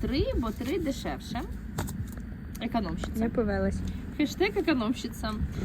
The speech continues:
Speaker 1: Далі. Дуже дороговалютна.
Speaker 2: Крахмаль.
Speaker 1: Ти ж хотіла взяти борошно.
Speaker 2: Не
Speaker 1: А
Speaker 2: було.
Speaker 1: тобі треба було крахмаль, сказала б мені, в мене стоїть просто
Speaker 2: Кукурудзяний.
Speaker 1: так. А в
Speaker 2: Мені
Speaker 1: мене
Speaker 2: кукурудзяний
Speaker 1: якийсь.
Speaker 2: треба
Speaker 1: В
Speaker 2: було.
Speaker 1: мене, мабуть, теж кукурудзяний.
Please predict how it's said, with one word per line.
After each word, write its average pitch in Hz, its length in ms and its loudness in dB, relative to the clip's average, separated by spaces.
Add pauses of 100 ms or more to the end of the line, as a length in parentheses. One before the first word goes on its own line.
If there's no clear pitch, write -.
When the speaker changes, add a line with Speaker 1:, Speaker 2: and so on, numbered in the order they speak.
(240)
Speaker 1:
Далі. 202 360 6 (260)
Дуже 294 380 4
дороговалютна. 233 880 0 (240)
Speaker 2:
Крахмаль. 285 580 12
Speaker 1:
Ти 330 240 12
ж - 160 4
хотіла 381 440 8 (120)
взяти 320 260 8 (480)
борошно. 233 760 0 (1160)
Speaker 2:
Не 214 120 4
Speaker 1:
А - 20 8
Speaker 2:
було. 240 140 10
Speaker 1:
тобі 214 120 10
треба 370 180 0
було 370 160 0
крахмаль, 392 320 -4
сказала 359 360 0
б 302 60 2
мені, 302 240 0
в 240 80 0
мене 285 200 0
стоїть 311 380 0
просто 277 240 4
Speaker 2:
Кукурудзяний. 202 440 6 (100)
Speaker 1:
так. - 300 6 (840)
А 214 60 2
в - 20 6
Speaker 2:
Мені 247 140 8
Speaker 1:
мене 214 160 2
Speaker 2:
кукурудзяний 233 460 4
Speaker 1:
якийсь. 202 180 0
Speaker 2:
треба 196 140 0
Speaker 1:
В 196 100 0
Speaker 2:
було. 202 140 4
Speaker 1:
мене, 302 180 2
мабуть, 339 280 0
теж 240 180 -2
кукурудзяний. - 580 -4